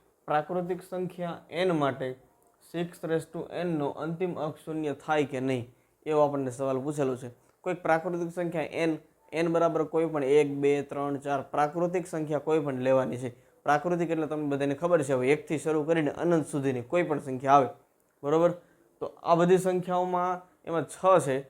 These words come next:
બરોબર? કે છની n ઘાત અને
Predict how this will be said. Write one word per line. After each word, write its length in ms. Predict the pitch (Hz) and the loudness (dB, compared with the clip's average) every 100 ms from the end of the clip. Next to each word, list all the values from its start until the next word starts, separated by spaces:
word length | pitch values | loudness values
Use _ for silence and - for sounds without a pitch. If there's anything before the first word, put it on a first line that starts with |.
| _ _ - | _ _ -4
બરોબર? 240 | 165 180 | 2 2
કે 380 | 175 - _ 135 | 0 -12 _ -12
છની 580 | - 165 185 196 180 - | -8 -4 0 0 -2 -8
n 280 | - 190 196 | 0 4 6
ઘાત 420 | 160 139 - _ _ _ | 6 4 2 _ _ _
અને 200 | 151 139 | -8 -8